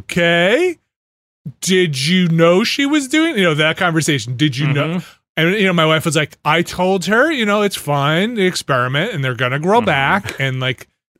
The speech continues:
Speaker 1: you know, it's, it's okay." 'Cause my daughter was pretty upset by that <laughs> point. Um, and I said, "Did you know she was doing this?"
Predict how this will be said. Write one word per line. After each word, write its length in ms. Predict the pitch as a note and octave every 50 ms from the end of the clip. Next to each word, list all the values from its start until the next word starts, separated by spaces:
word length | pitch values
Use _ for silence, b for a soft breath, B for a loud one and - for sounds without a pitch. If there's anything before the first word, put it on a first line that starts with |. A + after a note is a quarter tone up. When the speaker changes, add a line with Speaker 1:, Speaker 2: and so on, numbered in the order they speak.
| _ -
Speaker 1:
you 100 | D3+ D#3+
know, 300 | D#3 C#3+ C3+ C#3 D#3 G#3+
it's, 400 | A3+ D#3+ D#3+ - - - - - _ _ -
it's 220 | D#3+ D#3+ D3+ -
okay." 640 | G#3 A3 A3+ - - D#4 F#4 E4+ G3 A#2+ G#2+ A#2 C#3 C#3+ - -
'Cause 120 | D3+ D3+
my 100 | D#3+ D#3+
daughter 220 | D#3+ F3+ E3+ D#3
was 100 | C#3 A#2+
pretty 180 | - C3 C3 A2
upset 280 | G#2+ - - B2 A2+ A2
by 120 | D3 C3
that 180 | A#2+ G#2+ F#2+ G#2
<laughs> 0 |
point. 320 | - - B2+ C#3 E3 - B B B B B B B B _ -
Um, 400 | C#3 C#3 C3+ B2+ B2 B2 C3+ - _ -
and 120 | - C3+ C3+
I 120 | C3+ C3+
said, 240 | C3 - D3 C3+ A#2+
"Did 220 | A2+ C#3+ C#3 A#2+ A#2+
you 180 | D3 D#3+ D3+ C#3+
know 760 | C3+ B2 B2 A#2+ A2+ A2 G#2+ G#2 G#2+ A2 A#2 C#3+ G3 B3 B3+
she 300 | A#3 - - - G#3 G#3
was 640 | G#3+ G3 F3+ E3 D#3 D#3+ E3+ F#3+ G3 G3+ G3 - _ _ _ _ _ _ _ _ _ -
doing 380 | D3+ D3+ D#3 F3 G3 G3+ G#3+
this?" 380 | A3 B3 D4 E4 D#4 - -